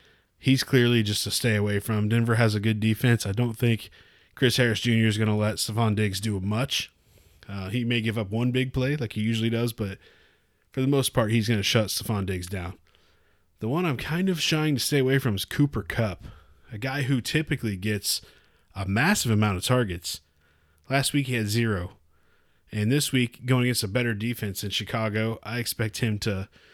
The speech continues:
to get some catches, but maybe not what you're used to from Cooper Kupp, where he's a top five wide receiver. So that's kind of my cautionary pick of the week. Obviously, if you have him, you're probably gonna have to start him, but, uh, take that advice for what you will.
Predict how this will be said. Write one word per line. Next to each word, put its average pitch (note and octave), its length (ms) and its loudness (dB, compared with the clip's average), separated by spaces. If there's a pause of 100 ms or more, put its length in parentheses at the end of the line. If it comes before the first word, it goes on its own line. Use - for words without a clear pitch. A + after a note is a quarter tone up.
(200)
to A2+ 100 -2
get B2+ 160 2
some C3+ 200 2
catches, B2+ 380 2
but A2+ 140 -4
maybe B2+ 300 2
not A#2+ 240 -2
what A#2+ 180 -8
you're A#2 140 -2
used D3 300 0
to A#2 100 2
from G#2+ 160 -4
Cooper G2+ 300 -4
Kupp, F#2+ 360 -4
where G#2+ 140 -2
he's G#2+ 220 -4
a F#2 40 -10
top A#2 260 -6
five G#2 280 -6
wide G#2 220 -4
receiver. F2+ 400 -6
So F2 320 -8 (680)
that's A2+ 160 -6
kind A#2+ 200 2
of G#2+ 60 4
my G2 160 2
cautionary A2 600 0
pick G2+ 280 -2
of F#2 60 -2
the F#2 80 -4
week. F2+ 260 -6
Obviously, C3 340 0
if A2 100 -2
you A2 120 2
have G#2 200 0
him, G#2+ 140 0
you're G2+ 100 0
probably A2 300 0
gonna G2 160 0
have F#2+ 120 -2
to F#2+ 100 -8
start F2 260 -4
him, E2 140 -10 (100)
but, F2+ 200 -8 (840)
uh, D#2+ 120 -12 (120)
take G#2+ 260 -6
that G#2+ 160 -2
advice G2 320 -2
for - 140 -10
what G2+ 180 -8
you G#2 80 -8
will. F2 180 -14